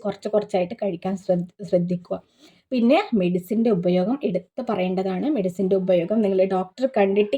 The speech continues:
എന്താണ് അസുഖം എന്ന് കണ്ടെത്തിയിട്ട് ആ അസുഖത്തിന് മാത്രമായിട്ട് നിങ്ങൾ മെഡി-, മെഡിസിൻ എടുക്കുക. തോന്നിയ പോലെ മെഡിക്കൽ ഷോപ്പിൽ പോയി ഇന്ന ഗുളിക വാങ്ങി കഴിക്കാന്നുണ്ടെങ്കിൽ അസിഡിറ്റി എന്നല്ല വേറെ എന്തൊക്കെ അസുഖം, നമ്മളെ കിഡ്നി വരെ അടിച്ചു പോയെന്ന് എനിക്ക്, ഏഹ്, ഇനി ടെസ്റ്റ് ചെയ്താൽ മാത്രമേ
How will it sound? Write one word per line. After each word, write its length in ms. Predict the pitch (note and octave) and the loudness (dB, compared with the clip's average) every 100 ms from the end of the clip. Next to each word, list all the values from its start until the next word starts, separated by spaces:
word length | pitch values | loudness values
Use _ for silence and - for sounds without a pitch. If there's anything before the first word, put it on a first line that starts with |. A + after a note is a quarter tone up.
| A#3 | 4
എന്താണ് 500 | G3+ A3+ C#4+ D4+ B3+ | 4 6 4 4 2
അസുഖം 420 | G#3+ - G3 G#3+ A3 | 0 0 0 4 4
എന്ന് 140 | B3+ | 2
കണ്ടെത്തിയിട്ട് 500 | A3 F#3+ F#3+ F#3 - | 2 2 2 0 -4
ആ 100 | G#3+ G3 G3+ | 0 2 0
അസുഖത്തിന് 500 | G3+ A3 B3+ D#4 B3+ | 0 0 2 2 4
മാത്രമായിട്ട് 600 | G#3 D4 - C4+ F#3+ G3 B3 - - | 2 0 0 2 2 0 -6 -8 -6
നിങ്ങൾ 180 | G#3 G3 | 2 4
മെഡി-, 340 | G3 F3+ F3 - - | 4 2 -2 -4 -2
മെഡിസിൻ 380 | G3 F#3 - G3 F3+ | 0 0 -2 -2 0
എടുക്കുക. 320 | F3+ - B3 C4+ | 0 -2 -4 0
തോന്നിയ 260 | F#3 F#3 G3 | 0 2 0
പോലെ 260 | A#3 B3+ E4 | 0 0 2
മെഡിക്കൽ 320 | G#3+ - F#3 | 0 -2 0
ഷോപ്പിൽ 280 | G3 G3 G3+ | 2 0 0
പോയി 200 | G3 G3 - - - | 6 6 4 -2 0
ഇന്ന 260 | C#4 C#4+ D#4+ | 4 6 6
ഗുളിക 320 | A#3+ G3+ G#3+ | 6 6 6
വാങ്ങി 300 | G#3+ G3 G3+ | 2 0 0
കഴിക്കാന്നുണ്ടെങ്കിൽ 840 | G3+ F#3 F3+ G#3 A#3+ G3+ F3+ F3+ G3+ | 2 0 0 0 2 2 0 0 0
അസിഡിറ്റി 520 | F3+ F#3 F#3 G3 E4 | 0 -2 -2 -2 -2
എന്നല്ല 300 | F4 G3+ F#3 | 0 2 2
വേറെ 360 | F#3 F#3 F#3 G#3 | 2 4 6 6
എന്തൊക്കെ 480 | G3+ F#3+ A3 - F#4 | 4 2 0 0 2
അസുഖം, 360 | D#4 A3 G#3+ F#3+ | 2 4 4 4
നമ്മളെ 200 | F#3 G3 | 4 2
കിഡ്നി 360 | B3 - G4 A4 | 0 -6 0 4
വരെ 160 | A#3+ | 6
അടിച്ചു 260 | G#3 - A#3 | 4 2 0
പോയെന്ന് 320 | A#3+ A3 A3 G3 | 2 2 2 0
എനിക്ക്, 240 | F3+ B3 G#3+ - - - | 0 -2 -4 -10 -20 -4
ഏഹ്, 260 | G#3 G3+ A3+ C4 G#3 G3+ - | 2 6 4 4 2 2 2
ഇനി 220 | G#3 G#3+ B3+ B3 | 2 4 4 2
ടെസ്റ്റ് 300 | F#3+ - G4 | -2 2 4
ചെയ്താൽ 300 | A3 G3 G3 | 4 4 2
മാത്രമേ 400 | F3 F3+ G3 | 0 -2 0